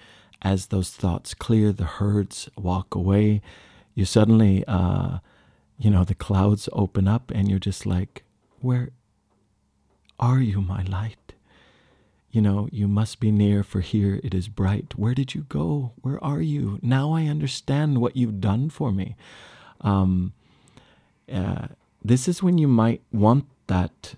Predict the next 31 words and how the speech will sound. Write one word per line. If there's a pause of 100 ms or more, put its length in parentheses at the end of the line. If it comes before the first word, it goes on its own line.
(100)
uh,
Back
to
the
Future,
uh,
DeLorean
to,
to
drive
up
and (360)
take
you
for
a
ride,
right?
So
you
can, (400)
you
can
go
forward
and
look
back
and
understand
what,